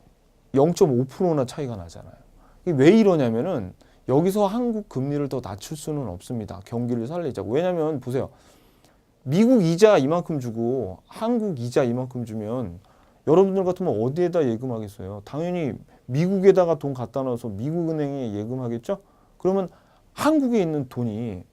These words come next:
외국 자본이 다 달러가 빠져나갈 거란 말이에요. 그죠? 그런 위험 때문에 자본이 유출되면 환율도 바뀌고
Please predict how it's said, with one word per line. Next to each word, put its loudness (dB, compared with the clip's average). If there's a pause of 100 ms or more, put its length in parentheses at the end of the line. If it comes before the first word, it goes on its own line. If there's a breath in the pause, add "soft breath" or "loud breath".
(320 soft breath)
외국 2
자본이 0
다 -6
달러가 0
빠져나갈 -4
거란 -10
말이에요. -18 (480 soft breath)
그죠? -4
그런 2
위험 -2
때문에 -4
자본이 -4
유출되면 -6 (440 soft breath)
환율도 0
바뀌고 -8